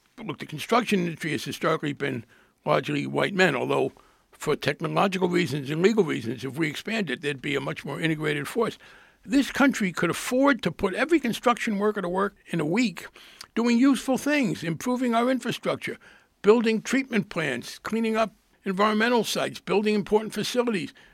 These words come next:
doing public transportation, repairing roads and bridges. If we were to put all the white guys to work, I guarantee you there would be no concern about other people. Similarly,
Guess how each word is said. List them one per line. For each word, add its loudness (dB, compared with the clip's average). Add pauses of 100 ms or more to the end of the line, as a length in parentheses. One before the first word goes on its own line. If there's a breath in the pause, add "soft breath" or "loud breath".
(120 soft breath)
doing 4
public 0
transportation, -2
repairing 0
roads 2
and 0
bridges. -4 (480 loud breath)
If 2
we 6
were 6
to 4
put 6
all 8
the 10
white 4
guys 2
to -2
work, 2 (160)
I 0 (120)
guarantee 2
you 4
there 2
would -4
be -4
no -2 (380 soft breath)
concern 2
about -2
other -2
people. -10 (280 soft breath)
Similarly, 2